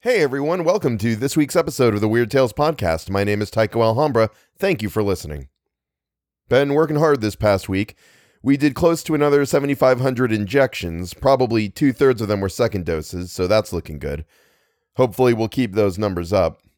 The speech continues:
My team is gonna be moving back into a mobile unit capacity in the next two weeks, so we'll be floating around Georgia in the Atlanta metro area. So if you want a free covid vaccine, make an appointment and come on by. I might be the guy taking care of you.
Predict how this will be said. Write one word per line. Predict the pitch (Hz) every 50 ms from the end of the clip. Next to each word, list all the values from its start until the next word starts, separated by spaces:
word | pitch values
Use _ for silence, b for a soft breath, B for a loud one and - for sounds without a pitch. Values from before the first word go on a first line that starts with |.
| _ _ _ _ _ _
My | - 151 196
team | 190 - 208 190
is | 175 151
gonna | 147 160
be | 156 151
moving | 139 143 143 135 135 131
back | 117 139 135 131 131 -
into | 139 131 117 127 131
a | 120
mobile | 120 131 143 139 131 123 117
unit | 107 110 104 101 98
capacity | - 107 - 107 98 95 92 - - 98 95 98 95
in | 95 92 92
the |
next | 92 95 92 - - -
two | - 113 101 90
weeks, | 90 95 98 90 - -
so | 135 127
we'll | 143 156
be | 147 147
floating | 143 - - 143 143 135 131 123
around | 120 117 113 110 107
Georgia | 87 104 110 104 101 90 104 104 113 b b b b b b
in | - 151
the | 156 156
Atlanta | 156 143 131 147 143 139 135 131
metro | 123 123 120 110 - 110 107 101
area. | 101 110 107 87 78 76 69 - - _ _ _ _ _ _ _
So | - - 139 127 120
if | 120 107
you | 123 139
want | 139 135 131
a | 113
free | - 147 143 123
covid | 101 156 170 185 143 123 101
vaccine, | 95 101 98 95 - - 107 110 127 131
make | 123 123 120 -
an | 123
appointment | 117 107 113 120 120 - 139 147 131
and | 127 127
come | 135 139 139
on | 143 143 139
by. | 156 185 151 92 82 78 - _ _ _ _ _ _ _ -
I | - 98 101
might | 110 117 120
be | 117 123 131
the | 127
guy | 127 131 135 139
taking | - 147 143 151 156
care | 156 202 208 127
of | 92 82
you. | 85 85 -